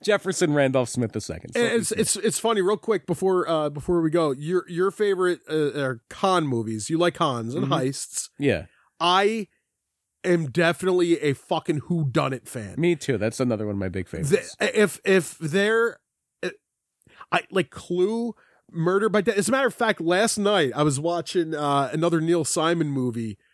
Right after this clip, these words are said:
Speaker 2: which had a lot of the people from Murder by Death.
Speaker 1: Oh, cool.
Speaker 2: Yeah, had, um, uh, Peter Falk,
Speaker 1: Mm-hmm.
Speaker 2: Eileen Brennan, uh,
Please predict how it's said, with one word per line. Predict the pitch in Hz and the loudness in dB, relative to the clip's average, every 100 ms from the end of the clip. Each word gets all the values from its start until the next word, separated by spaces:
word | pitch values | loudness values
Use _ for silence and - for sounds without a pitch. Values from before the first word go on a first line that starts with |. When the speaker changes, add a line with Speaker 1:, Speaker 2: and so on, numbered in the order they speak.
| _ _ _ _ | _ _ _ _
Speaker 2:
which | 160 165 - | 0 0 2
had | 175 180 - | 2 2 0
a | 160 | 0
lot | 156 160 | 2 2
of | 160 | 2
the | 147 | 0
people | - 190 165 135 | -2 -4 -4 -4
from | - 180 185 156 139 123 _ _ | -2 2 2 2 -4 -8 _ _
Murder | 156 208 185 | -2 0 0
by | 139 123 | 0 -2
Death. | 117 95 - 294 | -4 -10 -8 -2
Speaker 1:
Oh, | 294 113 | 0 0
cool. | 196 233 - - | -4 -6 -8 -2
Speaker 2:
Yeah, | 175 | 0
had, | 156 156 | 2 0
um, | 147 143 135 131 123 113 104 _ _ _ _ _ _ _ _ - - | 2 2 2 0 -2 -6 -12 _ _ _ _ _ _ _ _ -12 -4
uh, | 131 120 117 113 - _ - | -2 0 -2 -4 -10 _ -4
Peter | 175 165 | 0 2
Falk, | - 151 156 - - | 4 4 2 -2 -10
Speaker 1:
Mm-hmm. | 139 135 170 - | -6 -4 -4 -2
Speaker 2:
Eileen | 156 160 156 | 0 0 -2
Brennan, | 143 156 151 151 156 151 _ _ _ _ _ _ _ _ - | -2 0 0 0 -4 -8 _ _ _ _ _ _ _ _ -4
uh, | 147 147 139 135 131 | 0 2 2 0 0